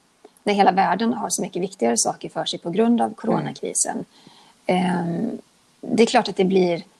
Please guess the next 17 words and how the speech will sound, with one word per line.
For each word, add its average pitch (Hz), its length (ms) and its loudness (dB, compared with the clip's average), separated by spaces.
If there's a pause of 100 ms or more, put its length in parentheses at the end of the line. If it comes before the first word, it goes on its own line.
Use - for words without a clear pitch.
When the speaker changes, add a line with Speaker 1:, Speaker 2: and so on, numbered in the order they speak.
(880)
Speaker 1:
det 202 80 8
blir 190 140 4
ett 170 80 -8
brus, 214 580 4
en 165 200 -6
bass - 440 0
kring, - 520 -8
kring 175 180 -8
hela 165 240 -4
den - 80 -10
här - 120 -16
grejen. - 360 -6
Speaker 2:
Mm. - 140 -4 (320)
Speaker 1:
Är 208 100 4
det 220 80 6
nödvändigt, 202 800 2
tänker - 300 -10